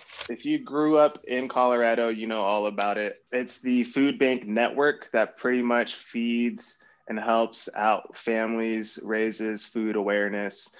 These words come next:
for the state. We all grew up donating canned goods to King Soopers or for our schools, for the Food Bank of the Rockies. Well, this is the network that kind of helps deliver that to all those needy families. So that's what I wanted to focus on.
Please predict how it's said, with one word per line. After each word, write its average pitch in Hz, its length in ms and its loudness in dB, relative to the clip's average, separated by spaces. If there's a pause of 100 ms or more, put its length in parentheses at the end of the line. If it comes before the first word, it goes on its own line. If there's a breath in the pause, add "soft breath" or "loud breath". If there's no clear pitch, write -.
(240 soft breath)
for 165 160 8
the 135 80 0
state. - 560 0 (320 soft breath)
We 147 180 4
all 147 160 8
grew 139 340 4
up 127 340 6 (360 soft breath)
donating 117 760 4 (180)
canned 117 460 0
goods 113 460 0
to 107 120 -4
King 117 300 -4
Soopers 110 720 -2
or 95 80 -6
for 101 160 -4
our 104 140 2
schools, 104 600 -4
for 95 160 -6
the 95 100 -6
Food 104 280 -8
Bank 101 200 -4
of 98 60 -6
the 101 80 -4
Rockies. 95 640 -6 (320 loud breath)
Well, 104 100 -2
this 107 240 -2
is 110 100 -6
the 110 80 -2
network 104 460 2
that 101 220 2
kind 101 260 0
of 95 120 -2 (500 loud breath)
helps - 560 2 (180)
deliver 104 380 4
that 101 240 4
to 98 260 0 (220 loud breath)
all 151 200 10
those 139 160 8
needy 113 260 2
families. 95 500 -6
So 92 140 -4
that's 98 280 -4
what 98 120 -2
I 95 80 0
wanted 95 340 -4
to - 80 -12
focus - 420 -10
on. 92 200 -8